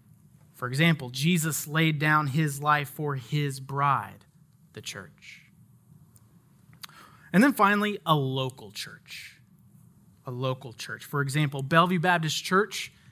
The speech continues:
is a local church that meets on Sundays at nine fifteen A M and eleven o'clock A M at two thousand Appling Road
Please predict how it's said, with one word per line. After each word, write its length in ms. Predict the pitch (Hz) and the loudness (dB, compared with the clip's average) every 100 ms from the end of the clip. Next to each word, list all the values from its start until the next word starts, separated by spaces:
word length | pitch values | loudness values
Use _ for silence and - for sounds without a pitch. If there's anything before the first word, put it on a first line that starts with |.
| - - | -12 0
is 260 | 160 165 165 | 2 2 2
a 260 | 175 175 - | 2 0 -2
local 560 | 151 165 233 220 123 107 - | 2 4 4 0 -12 -12 -8
church 400 | - 120 - - | -8 -8 -6 -4
that 160 | 165 | 2
meets 320 | 160 190 147 | 4 4 2
on 220 | - 175 180 | 4 4 4
Sundays 600 | - 208 185 110 - - | 4 4 2 -4 -10 -8
at 180 | 151 - - _ - | -6 -8 -14 _ 4
nine 340 | 151 170 180 | 6 8 4
fifteen 720 | 175 165 - 180 175 175 170 - - | 0 -2 -2 -2 0 0 -4 -10 -4
A 220 | 151 165 | -2 0
M 280 | 160 180 185 | 0 0 0
and 220 | 165 170 175 | -2 -2 -2
eleven 440 | 175 175 196 180 | 2 2 2 -2
o'clock 460 | 175 - 208 180 - _ _ | -6 -2 -2 -2 -12 _ _
A 260 | 131 117 120 | -10 -10 -12
M 420 | 123 117 165 190 - _ _ _ _ 123 | -12 -8 -8 -8 -16 _ _ _ _ -14
at 160 | 110 | -6
two 140 | - 165 | -2 0
thousand 340 | 180 170 175 | 2 2 2
Appling 440 | 160 160 185 175 | 0 0 -2 -4
Road 380 | 131 104 104 135 | -6 -12 -14 -16